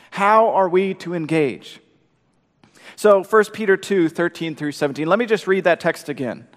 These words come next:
even though Kevin read it. This is what Peter says to those in Asia Minor. He says, "Submit to every human authority because of the Lord,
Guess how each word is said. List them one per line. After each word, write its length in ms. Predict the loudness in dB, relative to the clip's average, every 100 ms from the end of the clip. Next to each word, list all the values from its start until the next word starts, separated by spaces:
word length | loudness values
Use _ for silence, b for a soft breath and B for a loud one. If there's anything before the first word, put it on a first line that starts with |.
| b b b
even 160 | -10 -4
though 100 | -4
Kevin 320 | -2 -2 -2
read 160 | -4 -4
it. 140 | -8 _ _ _ _ _ b b
This 100 | -6
is 140 | -2 2
what 120 | 0
Peter 280 | 0 -4 -4
says 580 | 2 2 2 -4 -18 -20 _ _ _ _ _ _
to 100 | -4
those 240 | 0 0 0
in 120 | -4
Asia 240 | -4 -4
Minor. 420 | -4 -6 -8 -16 -20 _ _ _ _ _ _ _ _ _
He 80 | -4
says, 240 | 0 0
"Submit 800 | -2 -8 -2 2 6 4 2 -14 b b b b -6
to 200 | -2 0
every 720 | 4 4 2 -4 -6 -6 -8 -12 _
human 540 | -8 0 2 4 2 2
authority 640 | -2 2 4 6 4 0
because 380 | -4 -4 0 0
of 120 | 0
the 80 | 2
Lord, 460 | 4 4 2 -2